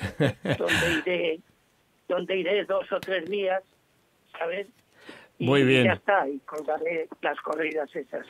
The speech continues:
Speaker 2: que vea, ¿no?
Speaker 1: Muy bien, Luis. Nos alegramos mucho de tenerte aquí con nosotros, de que estés feliz, aunque no tengas muchos toros y, y eches mucho de menos el frío de Castilla y León.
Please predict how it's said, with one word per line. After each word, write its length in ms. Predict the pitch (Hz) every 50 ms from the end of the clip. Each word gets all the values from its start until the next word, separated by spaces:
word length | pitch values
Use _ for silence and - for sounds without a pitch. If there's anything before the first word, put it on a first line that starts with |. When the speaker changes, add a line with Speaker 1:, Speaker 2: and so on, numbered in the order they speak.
| -
Speaker 2:
que 80 | - -
vea, 320 | 151 170 202 196 - - - -
¿no? 80 | -
Speaker 1:
Muy 200 | 151 151 156 151
bien, 340 | 139 139 147 143 139 131 135
Luis. 480 | 147 160 156 139 123 101 - - - 147
Nos 200 | 131 143 107 151
alegramos 480 | 143 143 151 165 185 196 208 208 170
mucho 520 | 160 175 196 226 226 - - 165 151 139 135
de 280 | 123 131 135 135 127
tenerte 500 | - 127 123 139 151 160 151 - 165 156
aquí 260 | 147 123 - 196 170
con 200 | 135 165 151 143
nosotros, 560 | 135 127 - 170 170 170 - - 139 135 120 113
de 120 | 135 113
que 120 | - 147
estés 420 | 127 - - - 170 165 175 151 -
feliz, 480 | - 156 139 131 151 175 190 202 -
aunque 320 | - 151 151 147 - 147 131
no 160 | 147 160 -
tengas 300 | - 202 202 185 170 165
muchos 400 | 170 185 214 147 - 190 160 131
toros 400 | - 190 208 190 185 175 147 127
y, 160 | 151 139 123 - - - - - -
y 180 | 185 143 147
eches 280 | 170 - - 185 165 113
mucho 300 | 151 160 156 - 165 151
de 140 | 147 143 135
menos 340 | 147 156 160 165 160 - 143
el 160 | 139 127 123
frío 440 | - - 143 139 147 139 139 135 127
de 120 | 131 123
Castilla 540 | 117 123 123 - - - 139 131 127 127 127
y 20 | 123
León. 320 | 127 135 139 143 123